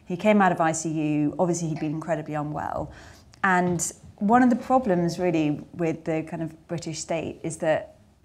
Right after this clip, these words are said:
the constitution is just not set up for a politician feeling a bit under the weather. If you're prime minister, you've got to be taking these decisions. And so in order for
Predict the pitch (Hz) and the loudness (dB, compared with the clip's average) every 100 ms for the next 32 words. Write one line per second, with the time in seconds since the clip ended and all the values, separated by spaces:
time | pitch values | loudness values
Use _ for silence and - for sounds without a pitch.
0 | _ 175 175 202 196 190 196 175 170 170 | _ -10 -4 -4 -4 -4 -4 -2 -6 -4
1 | 170 165 - - 175 165 180 - - 165 | -4 -2 -4 -4 -4 0 -2 -2 -6 -6
2 | 156 - 175 165 175 165 165 160 160 156 | -8 -10 -8 -6 -6 -8 -8 -8 -8 -6
3 | - 160 156 151 156 - 285 - - - | -6 -6 -6 -6 -2 -2 -4 -8 -20 -20
4 | - _ _ 185 170 175 190 180 185 - | -20 _ _ -2 -2 2 2 2 0 -2
5 | 156 156 170 156 - 160 160 160 160 160 | -4 0 0 0 -2 0 4 4 4 2
6 | - - _ - 170 170 156 156 156 156 | -4 -14 _ -4 -4 -2 -4 -2 -4 -6
7 | - 160 196 190 - - 165 165 - 175 | -12 -6 -2 -2 -4 -6 -6 -6 -4 -2
8 | 165 185 170 170 170 - - - - 196 | 0 2 2 2 -2 -6 -18 -20 -2 4
9 | 196 220 226 190 185 180 175 175 170 165 | 6 6 6 2 2 2 4 4 4 0